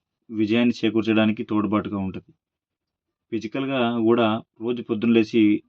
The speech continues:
వాకింగ్ చేయడం, రన్నింగ్ చేయడం, ఆరోగ్యంగా ఉండడానికి కోసం ఇవన్నీ చేయడం వల్ల మన మైండ్ సెట్ అనేది మార్నింగే మనకు పాజిటివ్ ఎనర్జీ, ఎనర్జీని ఇస్తుంది.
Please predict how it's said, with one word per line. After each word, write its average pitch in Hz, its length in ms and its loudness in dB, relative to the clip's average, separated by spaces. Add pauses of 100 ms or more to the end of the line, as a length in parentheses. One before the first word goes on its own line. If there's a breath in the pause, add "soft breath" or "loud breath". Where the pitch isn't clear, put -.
(240)
వాకింగ్ 104 440 -6
చేయడం, 101 320 0
రన్నింగ్ 101 280 0
చేయడం, 101 340 2
ఆరోగ్యంగా 104 560 2
ఉండడానికి 101 440 0
కోసం 104 240 -8
ఇవన్నీ 104 300 0
చేయడం 104 300 4
వల్ల 104 180 0 (100)
మన 101 200 0
మైండ్ 110 300 2
సెట్ 117 160 -2
అనేది 113 320 2
మార్నింగే 120 540 4 (120)
మనకు 110 360 0
పాజిటివ్ 113 380 -6
ఎనర్జీ, 104 240 -4 (100)
ఎనర్జీని 104 400 -4
ఇస్తుంది. 92 300 -14